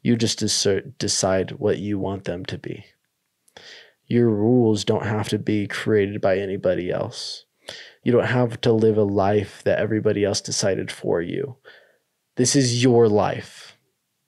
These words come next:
This is your opportunity to become who you want to be and what you want to do. You don't have to live in anybody else's illusions. You can live your dreams.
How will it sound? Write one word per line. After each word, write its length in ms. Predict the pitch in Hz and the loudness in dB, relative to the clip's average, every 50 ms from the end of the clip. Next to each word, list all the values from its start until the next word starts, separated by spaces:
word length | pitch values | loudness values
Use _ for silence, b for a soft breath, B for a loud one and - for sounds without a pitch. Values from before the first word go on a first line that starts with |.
| _ _ _ | _ _ _
This 160 | - 135 131 117 | 0 0 2 4
is 220 | 143 139 131 127 | 4 4 4 4
your 260 | 131 131 135 131 - | 6 6 6 6 6
opportunity 840 | - 120 123 123 120 - 117 113 - - 135 123 120 117 110 110 107 | 4 2 2 2 2 0 0 0 0 0 0 2 2 2 2 2 0
to 80 | 107 101 | 0 0
become 340 | - 117 110 - 120 110 | -2 -4 -2 -2 -4 -4
who 180 | 95 - - 131 | -4 0 2 4
you 200 | 127 123 127 123 | 6 6 6 4
want 180 | 120 117 117 110 | 4 4 2 2
to 60 | 107 | 0
be 420 | 104 - 92 92 90 95 104 - B B B B B B B | 0 0 -2 -2 0 -2 -4 -8 B B B B B B B
and 180 | 117 123 117 | 0 0 4
what 280 | 110 117 110 - - - | 2 2 2 2 -2 -2
you 100 | 110 98 | -2 0
want 220 | 98 104 98 98 | 0 -2 -2 -2
to 80 | 98 92 | -4 -6
do. 400 | - - - - - - 120 - _ B B B B B B | -8 -6 -6 -6 -6 -6 -10 -14 _ B B B B B B
You 120 | - 127 131 | 2 4 4
don't 160 | 143 139 - | 4 4 4
have 260 | 139 156 147 156 - - | 2 2 0 0 2 4
to 80 | 147 | 4
live 200 | 135 131 131 123 | 6 6 6 6
in 160 | 120 120 117 - | 4 2 2 2
anybody 540 | - 127 139 143 139 135 135 127 123 127 120 | 2 2 4 4 4 6 6 6 6 6 6
else's 400 | 113 113 117 - - 117 110 110 | 6 6 4 2 0 0 2 4
illusions. 680 | 107 107 110 110 107 110 104 104 107 107 107 - - _ | 4 4 4 2 2 2 0 -2 -2 -2 -4 -10 -12 _
You 160 | - 113 110 | -4 -4 -4
can 240 | 110 - 120 110 107 | -2 -4 -6 -4 0
live 220 | 107 104 101 - | 0 0 0 0
your 180 | - 92 92 92 | -2 -2 -2 -2
dreams. 540 | 98 - - 85 82 87 92 101 98 - | -4 -6 -8 -8 -8 -8 -10 -12 -14 -16